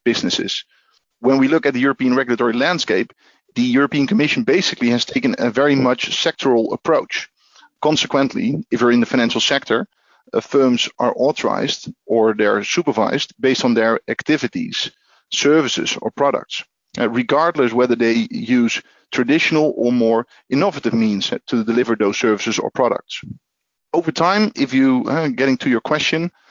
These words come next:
different regulations and directives have been introduced relating to the different types of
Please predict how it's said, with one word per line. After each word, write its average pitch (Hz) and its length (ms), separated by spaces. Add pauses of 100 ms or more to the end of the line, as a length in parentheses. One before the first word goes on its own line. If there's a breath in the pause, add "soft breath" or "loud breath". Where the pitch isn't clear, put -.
(400 soft breath)
different 151 340
regulations 127 560
and 123 100
directives 123 380
have 120 140
been 117 120
introduced 117 720 (400 soft breath)
relating 131 360
to 120 100
the 110 200
different 131 300
types 113 260
of 113 80